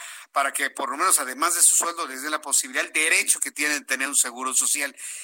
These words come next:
¿Estas acciones no han sido suficientes entonces, Elizabeth Lloyd?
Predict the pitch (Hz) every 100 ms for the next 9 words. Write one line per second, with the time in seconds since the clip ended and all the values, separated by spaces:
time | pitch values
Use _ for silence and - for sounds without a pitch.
0 | - 214 233 214 190 208 185 190 - 180
1 | - 151 160 151 147 147 127 117 135 123
2 | 185 226 - - 127 143 147 127 123 139
3 | 185